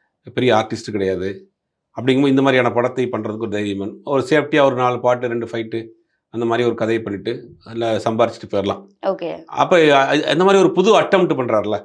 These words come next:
Speaker 2: ம்.
Speaker 1: அதுக்கு ஒரு மிகப்பெரிய ஒரு பாராட்டை சொல்லணும். ஏன்னா
Speaker 2: ஓகே.
Speaker 1: இப்ப இண்டஸ்ட்ரியில வந்து சரியா எடுக்கிற படங்கள் போறதில்ல. வெளி மா-, வெளி மாநில படங்கள், வெளி மொழி, மாற்று மொழி படங்கள்லாம் நம்ம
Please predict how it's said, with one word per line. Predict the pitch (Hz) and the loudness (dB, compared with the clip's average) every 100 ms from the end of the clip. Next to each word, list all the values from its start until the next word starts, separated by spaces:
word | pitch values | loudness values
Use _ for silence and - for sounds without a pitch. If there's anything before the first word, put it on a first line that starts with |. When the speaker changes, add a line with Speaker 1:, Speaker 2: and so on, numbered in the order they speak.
| _ _ | _ _
Speaker 2:
ம். | 220 196 | -18 -8
Speaker 1:
அதுக்கு | 131 143 | -6 -4
ஒரு | 135 | -2
மிகப்பெரிய | 120 117 120 131 | -2 -2 -2 0
ஒரு | 113 | 0
பாராட்டை | 104 110 98 | -2 -2 -4
சொல்லணும். | 92 90 90 - | -8 -10 -12 -10
ஏன்னா | 117 117 | -4 -4
Speaker 2:
ஓகே. | |
Speaker 1:
இப்ப | 110 110 | -2 -2
இண்டஸ்ட்ரியில | 110 123 127 120 | -2 -2 -2 -2
வந்து | 113 120 143 143 - _ _ | -2 -2 -4 -4 -12 _ _
சரியா | - 127 | 0 2
எடுக்கிற | 120 120 117 | 4 2 0
படங்கள் | 113 110 107 | -2 -4 -6
போறதில்ல. | 110 113 107 101 110 113 - - 123 | -4 -2 -2 -2 -2 -4 -12 -10 0
வெளி | 135 156 | 2 4
மா-, | 135 127 | 4 2
வெளி | 123 151 | 2 2
மாநில | 143 135 127 117 | 2 0 0 -2
படங்கள், | 113 110 110 110 | -2 -2 -4 -4
வெளி | 123 139 | -2 -2
மொழி, | 123 117 | -2 -2
மாற்று | 110 131 131 | -2 -2 -4
மொழி | 123 113 | -6 -4
படங்கள்லாம் | 113 104 104 120 | -6 -8 -4 -6
நம்ம | 104 | -6